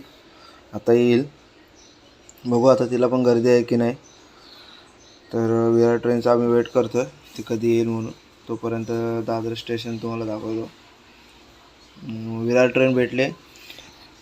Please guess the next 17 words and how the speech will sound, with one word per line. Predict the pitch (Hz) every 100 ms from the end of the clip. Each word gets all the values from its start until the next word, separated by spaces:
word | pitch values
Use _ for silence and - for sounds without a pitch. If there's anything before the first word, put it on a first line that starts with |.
| - _ -
बाबो, | 113 110 107 - - - 73 - 117 110 104 101 - 135 123
याच्यात | 113 113 131
पण | - 131 123
गर्दी. | 120 120 113 113 - - - -
आता | 123
काय | 131 131
बोलायचं, | 131 131 123 123 127 135 - _ _ _ _ - - - - - _ _ _ _ _ - - - - - -
आज | 123
संडे | - 123 123 139
असून | 135 139 139
असं | 135 139
वाटतं | 139 131 139
की | 135
यार | 139 135
संडेच | 135 127 131 127
नाही | 113 73
आहे. | 76